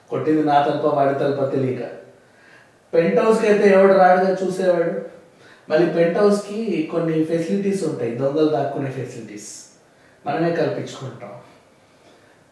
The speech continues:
ఇక్కడ వరకు అన్ని ఫ్లాట్స్ ఉంటాయి. ఈ మెట్లు ఎక్కి పైకి నీ ఇంటోడు తప్ప ఎవడు రాడు, కానీ ఆ మధ్యలో దొంగలు దాక్కోవచ్చు చక్కగా. నెక్స్ట్, నీ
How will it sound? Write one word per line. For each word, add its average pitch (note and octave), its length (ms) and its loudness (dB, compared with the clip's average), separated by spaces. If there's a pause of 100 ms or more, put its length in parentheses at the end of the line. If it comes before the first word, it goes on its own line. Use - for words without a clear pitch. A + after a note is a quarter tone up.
(220)
ఇక్కడ E3 240 -2
వరకు F#3+ 200 2
అన్ని F#3+ 280 0
ఫ్లాట్స్ F3+ 380 2
ఉంటాయి. B2+ 380 -4 (840)
ఈ F3+ 180 -8
మెట్లు F#3 340 0
ఎక్కి G#3+ 260 0
పైకి G3 800 2
నీ C#3+ 140 -2
ఇంటోడు G3+ 380 4
తప్ప G3 240 4
ఎవడు E3 240 4
రాడు, A#2+ 340 0 (760)
కానీ E3+ 100 2
ఆ F3+ 180 4
మధ్యలో G#3 300 2
దొంగలు F#3 300 4
దాక్కోవచ్చు - 600 0 (640)
చక్కగా. A2+ 300 -12 (800)
నెక్స్ట్, D#3 400 -2 (420)
నీ D3+ 680 0